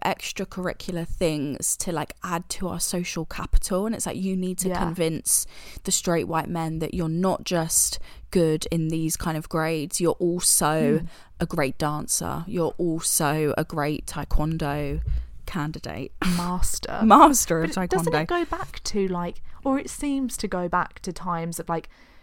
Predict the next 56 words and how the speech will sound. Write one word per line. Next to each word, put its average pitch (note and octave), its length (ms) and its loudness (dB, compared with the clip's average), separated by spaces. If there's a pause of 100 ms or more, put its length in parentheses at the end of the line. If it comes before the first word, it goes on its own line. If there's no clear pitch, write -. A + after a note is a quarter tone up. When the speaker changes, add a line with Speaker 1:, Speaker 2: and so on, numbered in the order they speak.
(360)
Speaker 2:
I F#3 80 0
don't E3 100 -4
know, A2 180 -8 (220)
I've, G#3+ 160 2 (160)
I've C4 160 2
read G3 100 6
a F3 40 2
few F3 180 -2
Jane D3+ 240 -2
Austen - 340 -2
books. - 300 -4
I F#3 80 4
know F#3 240 4
that G#3+ 180 6
it G#3 200 4
Speaker 1:
Mm. G3+ 100 2
Speaker 2:
enhances F3 520 2
a E3 40 2
woman's - 400 10
<coughs> - 80 -2
social E3 220 -2
capital E3 520 6
to - 140 0
be E3 400 0 (380)
great - 200 0
at - 140 -6
sewing G#2+ 540 4
and B2+ 100 -4
embroidery, F#3 680 2
Speaker 1:
Mm-hmm. - 100 -2
Speaker 2:
and F3+ 100 2
they're E3 140 2
a D#3+ 40 -4
great E3 180 -4
conversationalist - 920 -6
and F3+ 80 0
all E3+ 120 0
of E3 80 -6
this E3+ 120 -4
stuff. E3+ 300 -2
Like, E3+ 160 -2
they E3+ 140 4
also E3+ 260 4
a D#3+ 60 2
great E3 260 -2 (140)
ho-, - 280 -6
um, E3+ 220 2
horse A3+ 320 2
rider. - 480 -6 (200)
They G3+ 200 2
Speaker 1:
Mm-hmm. F#3+ 80 2
Speaker 2:
can F3 100 -2
play E3 140 -2
croquet. - 720 2 (300)
Like, F#3 220 0
these, G3 200 2